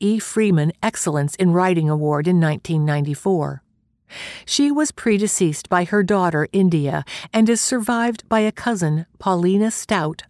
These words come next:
of Massachusetts. Here and There,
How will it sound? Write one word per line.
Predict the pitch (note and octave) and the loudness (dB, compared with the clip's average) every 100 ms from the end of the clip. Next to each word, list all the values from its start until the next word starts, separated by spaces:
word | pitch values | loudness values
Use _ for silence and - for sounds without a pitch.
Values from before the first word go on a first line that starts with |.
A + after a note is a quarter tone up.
| - | -6
of | E3+ | 0
Massachusetts. | E3+ D3+ F3+ - E3+ C#3 - - - - _ _ _ _ _ _ _ _ _ _ _ _ _ _ _ _ _ _ _ _ _ _ _ _ _ _ _ _ _ _ | 2 2 -2 -2 -2 -2 -8 -8 -12 -12 _ _ _ _ _ _ _ _ _ _ _ _ _ _ _ _ _ _ _ _ _ _ _ _ _ _ _ _ _ _
Here | - C#4+ D4 - | -2 0 0 2
and | B3 A3 | 2 4
There, | F#3+ C#3+ C#3 | 2 0 -4